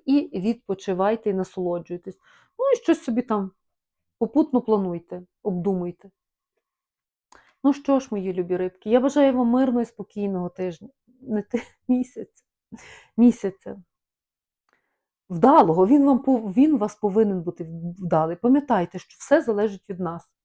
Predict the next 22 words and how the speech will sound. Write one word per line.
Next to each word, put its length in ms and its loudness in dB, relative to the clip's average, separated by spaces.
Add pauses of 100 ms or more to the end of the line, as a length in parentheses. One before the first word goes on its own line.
все 380 2
в 40 -4
нашій 360 -4
голові. 500 -4 (1200)
Вас 500 -2 (120)
свято, 580 2
вас 240 -2
задоволення, 680 2
вас 240 -4
романтика, 680 0
вас 220 -4
ідилія, 760 2
вас 540 -4
рідні 380 0
підтримують, 840 2 (440)
вас, 680 -2
е, 320 -4 (1700)
святкуйте, 720 6
а 80 2
потім 300 0
відпочивайте. 800 -8
Все. 360 -4